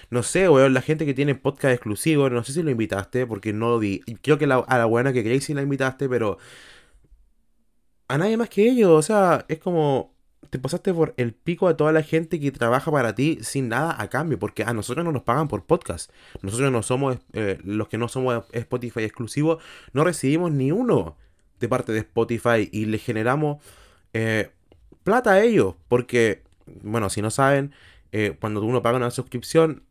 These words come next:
a Spotify le conviene más que tú escuches podcast que escuches música, porque la música le tienen que pagar a los artistas, a los podcasters no nos pagan ni uno. Eh, y entonces lo encuentro Barça, lo encuentro muy Barça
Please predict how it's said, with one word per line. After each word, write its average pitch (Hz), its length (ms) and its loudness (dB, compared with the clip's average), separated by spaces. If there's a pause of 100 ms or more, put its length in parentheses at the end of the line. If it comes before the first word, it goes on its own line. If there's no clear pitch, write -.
a 120 80 2
Spotify 127 440 -2
le 117 80 0
conviene 117 320 0
más 127 160 -2
que - 100 -8
tú 127 120 -4
escuches 135 340 -2
podcast 143 420 -4
que 135 80 -6
escuches 139 300 -4
música, 143 340 -2
porque 110 200 -4
la 110 80 0
música 131 360 -2
le 110 120 -2
tienen 117 200 -4
que 107 120 -4
pagar 113 240 -2
a 120 40 -2
los 120 100 0
artistas, 113 340 -8
a 101 40 -4
los 95 100 -6
podcasters - 520 -12
no 110 80 -10
nos 110 140 -10
pagan 110 340 -6
ni 143 220 -4
uno. 90 220 -6 (760)
Eh, 117 720 2 (1120)
y 117 80 -4
entonces 143 300 -2
lo 147 80 2
encuentro 143 340 0
Barça, 117 440 0
lo 92 120 -4
encuentro 113 400 -4
muy 139 280 -2
Barça 98 560 -4